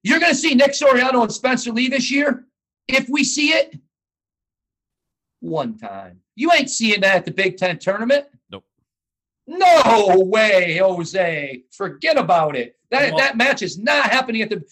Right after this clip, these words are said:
Speaker 1: one of them will not wrestle that match at the Big Ten tournament. Don't know which one. One of them will not wrestle that match. That match will not.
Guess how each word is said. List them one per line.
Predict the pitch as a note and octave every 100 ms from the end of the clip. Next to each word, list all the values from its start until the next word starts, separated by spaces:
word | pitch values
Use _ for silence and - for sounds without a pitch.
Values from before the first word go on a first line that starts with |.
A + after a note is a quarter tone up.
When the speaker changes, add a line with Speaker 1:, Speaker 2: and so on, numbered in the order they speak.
| _
Speaker 1:
one | - E3+ C4+ E4+
of | F4 C#4+
them | B3+ C4 A3+
will | A#3 C4+
not | B3+ A#3+
wrestle | A3+ G#3+ A3
that | G#3+ G#3
match | G3 G3+ F#3+
at | -
the |
Big | F#3 G3 F#3 F#3
Ten | G3 G3
tournament. | - G3 G3+
Don't | E3+ F3
know | A3 A3
which | A#3+ -
one. | D4+ D#4 D4+ B3+ A3+ _
One | D3 G3+ B3+
of |
them | B3+ A3+
will | A3
not | A3+ A3
wrestle | G3+ F#3+ G3+
that | G3
match. | F3 E3+ D#3
That | E3 E3+
match | E3 -
will | C#3+ F3+
not. | E3